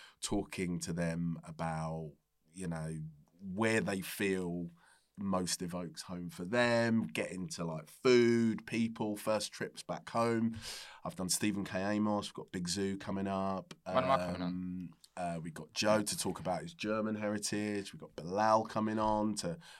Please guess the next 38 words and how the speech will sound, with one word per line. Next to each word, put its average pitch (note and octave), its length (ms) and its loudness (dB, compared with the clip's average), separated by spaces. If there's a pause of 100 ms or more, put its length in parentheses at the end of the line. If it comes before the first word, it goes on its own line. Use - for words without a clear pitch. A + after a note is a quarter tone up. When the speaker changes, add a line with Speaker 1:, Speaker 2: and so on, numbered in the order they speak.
(120)
Speaker 1:
go F2+ 160 -4
on F2 80 -2
about E2 220 -6
rice G2+ 240 -4
cookers G2+ 360 -8
for G2 160 -4
a - 20 -2
bit. G2+ 240 2
It's - 120 -6
gonna G2 180 -2
be F2+ 100 -4
great. D2+ 320 -10 (400)
Speaker 2:
Um, C3 480 2 (380)
also, D3 1040 0
where D3+ 160 4
can D3+ 100 -6
people C#3+ 200 -4
find C#3+ 360 -4
you C3 140 -4
on B2 140 -2
the B2 60 -4
social B2+ 340 -6
medias? A#2+ 600 -6 (440)
Speaker 1:
Yeah, C3+ 160 10
so A#2 260 8
it's A#2 180 4 (100)
at D3 220 10 (180)
Jim B2 380 6
Famished A2+ 760 0
on G#2 160 0
Instagram. G#2+ 880 0
One G#2+ 140 2
of G#2 80 2
those F#2+ 220 -2
kind F#2 200 -2
of, F2 160 -6 (280)
uh, F2 320 -6 (100)
regrettable F2 640 -10